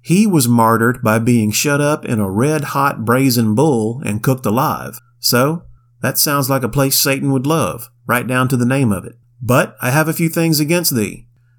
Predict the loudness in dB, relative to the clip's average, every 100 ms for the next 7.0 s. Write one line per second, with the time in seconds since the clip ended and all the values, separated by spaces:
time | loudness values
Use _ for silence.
0 | _ -4 2 2 2 2 2 2 0 0
1 | 0 0 2 0 2 0 2 0 0 -2
2 | -2 -2 -2 -2 0 0 0 0 -2 -6
3 | -12 -18 _ _ 0 2 2 2 0 -2
4 | 0 0 -2 -4 -6 -8 -2 0 0 -2
5 | -4 -2 -2 0 0 0 -2 -2 -2 0
6 | 0 -2 -2 -2 -2 0 0 -4 -6